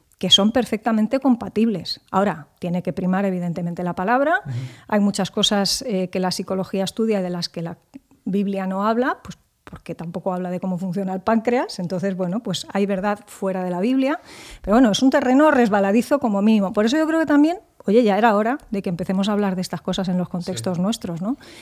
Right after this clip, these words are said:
Speaker 1: Se está empezando ahora, posiblemente también por todo lo que ha caído con la pandemia y tal,
Speaker 2: Ujú.
Speaker 1: pero creo que no, no nos podemos permitir como no entrar en estos asuntos,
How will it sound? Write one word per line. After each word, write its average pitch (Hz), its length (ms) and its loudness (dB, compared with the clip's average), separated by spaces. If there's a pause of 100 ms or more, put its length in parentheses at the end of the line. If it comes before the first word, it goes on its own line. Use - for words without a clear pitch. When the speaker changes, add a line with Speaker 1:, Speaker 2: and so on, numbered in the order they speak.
Speaker 1:
Se - 160 -2
está - 160 -2
empezando 269 520 6
ahora, 196 460 4
posiblemente 185 560 -4
también 185 260 -2
por 196 140 -4
todo 190 140 -2
lo 180 100 0
que 185 80 -8
ha 175 60 -6
caído 185 260 -2
con 185 80 -4
la 170 140 -6
pandemia 185 440 -4
y 170 60 -4
tal, 240 180 -4 (220)
Speaker 2:
Ujú. 127 280 0
Speaker 1:
pero 196 180 -2
creo 226 160 0
que 277 60 4
no, 233 300 4
no 220 140 2
nos 254 160 6
podemos 214 400 4
permitir 190 580 0
como 180 420 -4
no 185 360 0
entrar 185 300 -2
en 185 100 -2
estos 180 320 -4
asuntos, 196 560 2